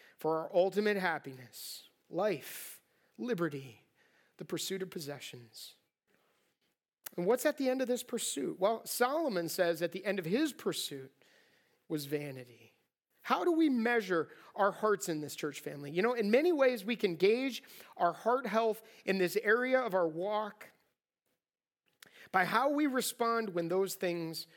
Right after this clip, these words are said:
are taken away. The security of a job, the ability to enjoy the extras in life, the toys, whether I have them or I don't have them. If I don't have them and I'm desiring to get them, I'm willing to do whatever it takes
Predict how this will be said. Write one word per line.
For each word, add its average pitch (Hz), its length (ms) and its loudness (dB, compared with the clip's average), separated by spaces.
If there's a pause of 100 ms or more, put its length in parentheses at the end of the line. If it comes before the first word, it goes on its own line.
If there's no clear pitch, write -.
(220)
are 165 80 -6
taken 151 340 -4
away. 123 360 -16 (1120)
The 185 80 -4
security 160 400 -2
of 160 80 -4
a 165 40 -6
job, 156 420 -8 (1500)
the 208 80 4
ability 208 460 6
to 196 280 0 (220)
enjoy 202 580 6
the 190 220 -4
extras 175 640 -2 (180)
in 175 220 -2
life, 165 320 -2
the 180 80 -2
toys, 196 440 2
whether 180 220 0
I 160 60 -4
have 190 260 -4
them 170 180 0
or 175 120 2
I 185 40 2
don't 185 220 -2
have 165 180 -2
them. 160 120 -4
If 151 100 -4
I 185 60 4
don't 208 220 2
have 196 220 2
them 190 140 0
and 180 80 2
I'm 165 140 0 (260)
desiring 196 460 2
to 185 60 2
get 190 180 2
them, 175 80 2
I'm 170 200 2
willing 220 280 6
to 185 80 -2
do 208 120 2
whatever 196 280 4
it - 80 -4
takes 208 340 2